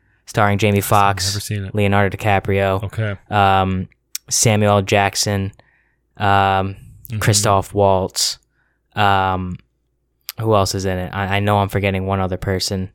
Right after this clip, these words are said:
Speaker 1: Uh, Kerry Washington's in it. It's a slobber knocker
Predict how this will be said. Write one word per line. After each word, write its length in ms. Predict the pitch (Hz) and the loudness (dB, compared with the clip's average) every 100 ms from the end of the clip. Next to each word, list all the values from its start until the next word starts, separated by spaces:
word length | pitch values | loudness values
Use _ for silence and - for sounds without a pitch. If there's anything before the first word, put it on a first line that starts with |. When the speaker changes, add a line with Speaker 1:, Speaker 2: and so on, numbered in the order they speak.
| _ | _
Speaker 1:
Uh, 480 | 101 98 95 98 95 - _ _ _ _ | -2 0 2 0 -2 -8 _ _ _ _
Kerry 220 | - 110 101 | 0 4 6
Washington's 640 | 101 98 110 98 101 98 | 6 4 0 -4 -4 -2
in 120 | 98 | -2
it. 220 | 98 95 _ _ - - | -2 -4 _ _ -20 -2
It's 360 | 135 135 - - | 0 0 -2 -2
a 500 | 123 120 117 113 104 _ _ _ _ - | 2 4 4 4 0 _ _ _ _ -6
slobber 600 | - - 120 113 113 107 | 0 2 4 4 4 2
knocker 580 | 104 101 98 95 92 | 2 0 0 -4 -8